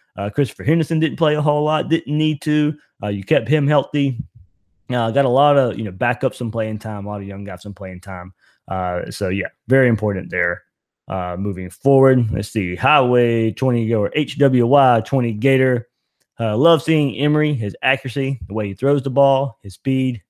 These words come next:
It'll take some time, but our offense will get better. I hope Dan is watching film right now. Wo-,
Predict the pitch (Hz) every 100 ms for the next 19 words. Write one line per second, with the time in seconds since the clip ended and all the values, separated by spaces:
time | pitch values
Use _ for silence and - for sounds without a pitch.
0 | - 113 104 156 - 139 139 127 113 110
1 | - 104 98 107 123 127 - 123 135 135
2 | - 113 98 92 _ _ _ _ - 131
3 | 127 139 160 160 147 143 139 113 139 139
4 | 113 120 - 117 110 110 101 _ _ _
5 | _ _ - 110 107